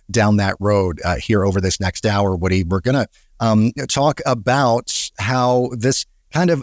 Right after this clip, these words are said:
upcoming generation that'll be entering retirement in a few years, uh, the Generation X, Gen, the, the Gen Xers, are just not really prepared by and large for retirement at all. Uh, there's a study that shows Americans in their forties and fifties just don't have enough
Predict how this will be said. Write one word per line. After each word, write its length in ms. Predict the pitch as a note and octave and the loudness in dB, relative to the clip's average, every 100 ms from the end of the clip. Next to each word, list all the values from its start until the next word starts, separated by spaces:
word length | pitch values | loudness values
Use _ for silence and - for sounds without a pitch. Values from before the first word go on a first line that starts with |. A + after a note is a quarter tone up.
| _ | _
upcoming 720 | D#3+ - _ D3 F3+ G3+ E3 | -4 -4 _ -2 2 2 2
generation 720 | G#2 A#2+ G#2+ G2 F#2 F2 G2 | 2 0 2 2 0 0 -2
that'll 160 | G2 G2 | -2 -2
be 160 | G#2+ | 0
entering 260 | G#2+ G#2 G#2 | 0 0 0
retirement 560 | F#2+ - A2 G#2 G2+ - | -2 -2 -2 0 -4 -6
in 60 | G2 | -10
a 40 | |
few 220 | - A#2 | 0 0
years, 580 | G#2+ A#2 D3+ G2 G2 - _ _ _ - | 2 2 2 0 -2 -6 _ _ _ -4
uh, 120 | G2+ | -2
the 160 | F#2+ G2+ - | -2 -8 -2
Generation 840 | B2 C3 B2+ A2+ - A2+ G#2+ G#2+ _ | 0 2 2 0 0 0 0 -2 _
X, 560 | C#3 - - - - - | -4 -4 -8 -12 -10 -8
Gen, 220 | F#2+ A#2+ C3+ | -2 -2 0
the, 120 | A#2 | -4
the 180 | G2 A#2 | -2 -2
Gen 220 | G#2 C#3+ | 0 2
Xers, 640 | C#3 C#3+ - F2+ C2+ - - _ _ _ | 2 0 -2 -4 -4 -6 -8 _ _ _
are 100 | A#2 | -2
just 260 | A2 D#3 - | 0 0 2
not 380 | A#2+ A#2+ D3 - | 0 2 0 0
really 280 | F#3+ F3 C#3 | 0 2 2
prepared 640 | - B2+ A#2 C3+ A#2+ F2 | -2 -2 0 2 0 0
by 180 | G#2+ G#2+ | 0 0
and 140 | G#2 | 2
large 440 | G#2 A2+ E2 C#2 - | 2 0 0 -4 -2
for 140 | A2+ | -2
retirement 580 | F#2+ - A2+ A2 F#2 - _ _ - | 0 0 0 0 -4 -8 _ _ -4
at 240 | A2+ A2+ | 0 2
all. 360 | A2 A2+ - - | 2 2 0 -4
Uh, 160 | G#2+ G2+ | -4 -2
there's 220 | G2 G2+ F#2 | 0 -2 -2
a 40 | |
study 380 | - C#3 C3+ A2 | -2 0 2 0
that 160 | G2 | -2
shows 360 | - - A2+ G2 | -2 0 2 2
Americans 420 | G#2 G#2+ A2 G#2 | 0 0 0 -2
in 80 | G#2+ | 0
their 140 | G2 F#2 | -2 0
forties 340 | A#2 A2+ G2 | 0 0 0
and 140 | G2+ | 0
fifties 360 | - A#2+ A2+ G2+ | 0 -2 0 -2
just 280 | A#2 - G2 | -2 -4 -2
don't 240 | A2 B2+ | 0 0
have 220 | G2 B2 A2+ | -2 -2 0
enough 560 | G#2 A2+ A2+ - - | 0 2 0 -2 -12